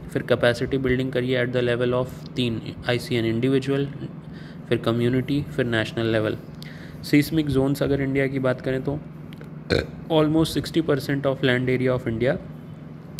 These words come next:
वहाँ पर earthquake आ सकता है। इसका मतलब earthquake बहुत important topic हो गया ना। साठ पर-, प्रतिशत जो area है, मतलब आधे से ज़्यादा India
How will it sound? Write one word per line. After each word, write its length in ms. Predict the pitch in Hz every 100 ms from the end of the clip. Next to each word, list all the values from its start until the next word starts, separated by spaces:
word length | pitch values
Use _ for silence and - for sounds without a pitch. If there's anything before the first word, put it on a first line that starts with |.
| 127
वहाँ 240 | 120 123
पर 140 | 131
earthquake 480 | 123 113 - 131 143
आ 100 | 120
सकता 340 | 107 101 - -
है। 60 | -
इसका 240 | - 135
मतलब 340 | 127 135 135 - - -
earthquake 400 | 113 107 - 120
बहुत 180 | 120 131
important 460 | 131 127 117 113 113
topic 240 | 110 113
हो 120 | 113
गया 160 | 110 117
ना। 140 | 147 147 - - - - - - -
साठ 400 | - 139 147 143
पर-, 380 | 139 131 - -
प्रतिशत 400 | 131 131 - 127
जो 220 | 127 123
area 300 | 117 117 127
है, 240 | 110 113
मतलब 260 | 117 120 113
आधे 240 | 113 127
से 140 | 135 131
ज़्यादा 260 | 117 120
India 440 | 131 120 120 139